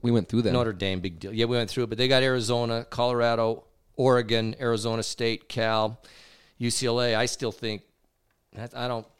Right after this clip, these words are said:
Speaker 1: There's a couple losses on there.
Speaker 2: Hopefully.
Speaker 1: There's a couple.
Speaker 2: And then I hope most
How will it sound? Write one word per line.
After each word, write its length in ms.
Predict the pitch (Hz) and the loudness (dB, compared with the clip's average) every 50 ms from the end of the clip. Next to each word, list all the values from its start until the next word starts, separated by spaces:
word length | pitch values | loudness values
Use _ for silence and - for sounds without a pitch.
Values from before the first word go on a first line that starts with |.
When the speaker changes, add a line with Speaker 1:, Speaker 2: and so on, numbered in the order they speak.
| _ _ _ _ _ _ _ _ _ _ _ | _ _ _ _ _ _ _ _ _ _ _
Speaker 1:
There's 180 | 147 165 160 151 | 4 4 4 4
a 60 | - | 4
couple 260 | - 147 - - 123 110 | 4 4 6 6 4 4
losses 340 | 107 104 101 - 104 101 | 4 2 2 0 -2 0
on 180 | 110 107 107 107 | 0 2 2 2
there. 160 | 107 104 104 | 2 2 2
Speaker 2:
Hopefully. 640 | 98 - 120 117 117 - - 104 98 95 98 120 - | 0 0 -2 -4 -4 -6 -6 -4 -2 -2 -4 -6 0
Speaker 1:
There's 160 | - 127 131 120 | 2 4 4 4
a 60 | 117 | 4
couple. 380 | - 117 101 - - 98 98 - - - - - - - _ _ _ - - - - | 4 2 2 2 2 0 0 -2 -4 -12 -16 -16 -16 -20 _ _ _ -20 -20 -12 -6
Speaker 2:
And 100 | 131 135 | -2 0
then 80 | 135 131 | 2 4
I 40 | |
hope 180 | 123 139 160 147 | 4 4 4 4
most 300 | 139 143 147 143 - - | 4 2 2 2 0 -4